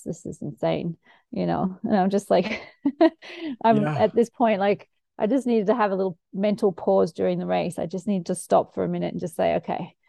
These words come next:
Speaker 1: I need to reset. I need to eat, drink, and get my head around just sixty miles to go." <laughs>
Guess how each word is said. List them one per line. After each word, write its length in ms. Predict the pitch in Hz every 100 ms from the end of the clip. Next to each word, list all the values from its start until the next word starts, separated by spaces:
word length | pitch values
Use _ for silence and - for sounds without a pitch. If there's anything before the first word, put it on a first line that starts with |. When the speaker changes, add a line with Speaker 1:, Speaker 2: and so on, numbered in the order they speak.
| _ _ _ -
Speaker 1:
I 60 |
need 180 | 196 196
to 300 | - 208 185 -
reset. 560 | 190 202 - 247 311 -
I 80 |
need 220 | 190 180 165
to 380 | 190 175 180 160 180 -
eat, 300 | 247 262 -
drink, 400 | 220 226 226 - - _ _ _ -
and 380 | 202 196 185 -
get 180 | 208 190
my 120 | 196
head 200 | 208 202
around 360 | 196 185 175
just 200 | 175 180
sixty 280 | - - -
miles 300 | 202 185 180
to 80 | -
go." 260 | 175 151 196
<laughs> 60 | 226